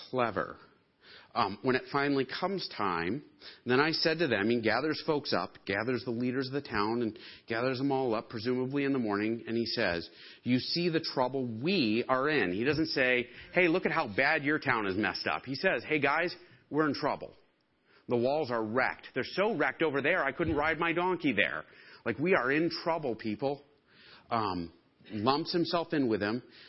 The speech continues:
"How Jerusalem lies in ruins with its gates burned. Come, let us build the wall of Jerusalem, and we may no longer suffer derision." All right, guys, let's go do this,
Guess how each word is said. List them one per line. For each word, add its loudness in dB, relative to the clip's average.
"How 2
Jerusalem 2
lies 0
in 4
ruins 2
with 0
its -4
gates -2
burned. 0
Come, -4
let 2
us -6
build 0
the 2
wall 2
of -4
Jerusalem, -4
and 0
we 4
may 4
no 4
longer 0
suffer -4
derision." 0
All 0
right, 0
guys, -2
let's -10
go 2
do 0
this, -2